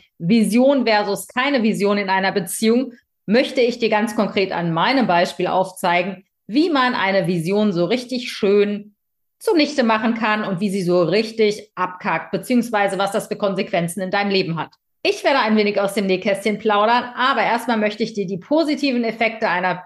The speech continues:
guten Vision erklären und wie du dahin kommst und vor allen Dingen, wie du dran bleibst. Schritt Nummer eins, das habe ich damals gemacht, um meine glückliche Beziehung in die Welt zu bringen. Ich habe mir überlegt,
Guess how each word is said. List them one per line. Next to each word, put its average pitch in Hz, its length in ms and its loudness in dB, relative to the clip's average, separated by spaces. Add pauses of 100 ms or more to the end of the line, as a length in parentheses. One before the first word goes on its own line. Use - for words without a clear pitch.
guten 262 320 0
Vision 247 580 4 (120)
erklären 214 840 0 (400)
und 233 300 4 (180)
wie 214 100 0
du 202 100 2
dahin 208 340 2
kommst 208 340 -2
und 185 120 -8
vor - 160 -10
allen 170 160 0
Dingen, 175 140 -2
wie 170 80 -4
du 202 100 -2
dran 156 300 -4
bleibst. - 480 -14 (520)
Schritt - 440 -2
Nummer 247 320 4
eins, 165 640 -4 (480)
das 202 200 -2
habe 175 300 -2
ich 233 300 -4
damals 185 460 -2
gemacht, 170 400 -2
um 175 120 -8
meine 175 300 -2
glückliche 185 420 -4
Beziehung 165 800 -4
in 175 160 0
die 175 180 0
Welt 190 280 0
zu 185 160 -4
bringen. 147 520 -6 (340)
Ich - 160 -6
habe 262 200 2
mir 247 160 4
überlegt, 233 640 2